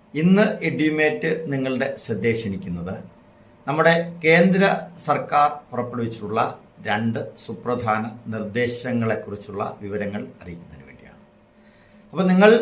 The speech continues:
ആദ്യമായിട്ടാണ് നമ്മുടെ എഡ്യൂമേറ്റ് എന്ന ഈ ചാനൽ കാണുന്നതെങ്കിൽ നിങ്ങൾ നമ്മുടെ ചാനൽ സബ്സ്ക്രൈബ് ചെയ്യുക. നമ്മൾ അപ്ലോഡ് ചെയ്യുന്ന ഇത്തരം ഇൻഫോർമേറ്റീവ്സ് ആയ വീഡിയോസ് നിങ്ങൾക്ക് നോട്ടിഫിക്കേഷൻ രൂപത്തിൽ ലഭിക്കുന്നതിനായി ആ ബെൽ ഐക്കൺ കൂടി എനേബിൾ ചെയ്ത് all ആക്കി വെക്കുന്നത്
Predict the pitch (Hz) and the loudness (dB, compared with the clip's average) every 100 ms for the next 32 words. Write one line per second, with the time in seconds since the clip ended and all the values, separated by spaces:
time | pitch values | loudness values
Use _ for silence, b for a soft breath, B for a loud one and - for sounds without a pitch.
0 | - - 165 175 175 180 180 180 160 165 | 2 2 4 6 6 6 6 6 6 4
1 | - - 147 143 147 147 131 127 131 127 | -4 -6 -4 0 0 0 0 0 0 -2
2 | 104 127 - 123 - 110 117 113 101 104 | 0 -2 -2 -4 -2 -2 -2 -2 -2 -2
3 | 101 92 117 170 - - 117 113 113 113 | -6 -6 -8 -10 -16 -8 -6 -4 -6 -8
4 | 104 101 104 98 101 95 - 87 - 107 | -6 -6 -6 -6 -6 -8 -10 -12 -8 -8
5 | 92 101 95 139 170 - B B _ 139 | -6 -6 0 0 0 -6 B B _ 2
6 | 156 180 196 - 151 151 147 143 139 127 | 6 6 6 2 0 2 2 2 0 0
7 | 127 170 - 139 - 127 - - 123 - | 0 -2 -4 -8 -2 -2 -2 -4 -4 -4
8 | 120 123 120 110 - 110 107 107 107 107 | -2 -2 -2 -4 -2 0 0 -4 -4 -6
9 | - 101 101 - 156 - B B B _ | -6 -8 -8 -4 -4 -4 B B B _
10 | 143 196 208 190 180 - 170 147 135 131 | 2 2 4 2 2 2 0 0 0 0
11 | 120 120 113 113 107 120 170 - 107 98 | -2 -2 -4 -2 -2 -2 -6 -6 -4 -2
12 | 131 131 107 113 104 101 101 123 104 95 | 0 0 0 -2 -6 -8 -8 -6 -6 -8
13 | 95 87 101 - - 101 95 92 85 85 | -10 -10 -12 -12 -10 -6 -6 -8 -12 -12
14 | 95 104 | -10 -10